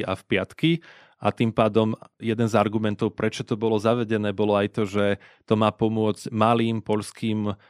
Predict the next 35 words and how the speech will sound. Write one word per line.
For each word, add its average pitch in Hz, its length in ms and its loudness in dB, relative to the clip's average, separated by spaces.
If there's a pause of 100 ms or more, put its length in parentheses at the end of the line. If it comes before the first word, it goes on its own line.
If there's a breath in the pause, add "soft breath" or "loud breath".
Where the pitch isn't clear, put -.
(140)
obchodníkom, 104 960 0
takým 101 320 -6
tým 101 160 -4
súkromným 104 560 -2
rodinným 101 400 -2
spoločnostiam 98 960 -4
s 95 160 -4
jedným 98 240 -4
obchodíkom 95 640 -8
v 98 160 -6
nejakom 101 240 -8
meste 98 320 -6
alebo 98 320 -4
na 95 80 -4
vidieku. 117 640 -2 (320 loud breath)
Ani 113 240 0
toto 123 160 0
sa 131 160 -2
nepotvrdilo, 117 800 -2
pretože 110 320 -2
väčšina 110 400 0
z 110 160 -2
nich - 80 -12
práve 107 240 0
preto 107 320 -4
to - 80 -2
zanikla, 104 560 -2
že 98 140 0 (340 loud breath)
taký 107 240 -8
ten 104 160 -2
prirodzený 107 560 2
motív 101 400 -2
nakupovať 101 640 -4
cez 92 80 -8
víkend 98 560 -6